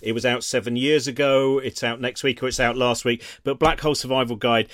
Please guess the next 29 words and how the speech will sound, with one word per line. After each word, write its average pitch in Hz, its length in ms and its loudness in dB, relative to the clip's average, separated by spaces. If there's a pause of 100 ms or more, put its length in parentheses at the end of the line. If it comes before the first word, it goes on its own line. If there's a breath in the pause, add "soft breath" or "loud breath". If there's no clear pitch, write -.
(180 loud breath)
uh, 113 680 4
is, 120 520 0
uh, 120 240 2
and, 143 240 0
and 156 120 0
as 165 140 0
you 170 80 -4
said, 175 220 4
I, 139 80 6
I, 147 280 2
I 143 60 0
think 156 240 -2
it, 143 140 -6
it's 143 200 -10
not 165 160 -2
necessarily 151 420 -2
just 151 280 -4
as 120 240 -2
an 131 80 -4
introduction 131 580 -4
for - 100 -16
people 127 220 -4
who've 117 120 -6
never 139 240 -2
really 127 180 -2
thought 127 240 -4
about 117 220 0
it 110 80 -10
before. 120 380 -4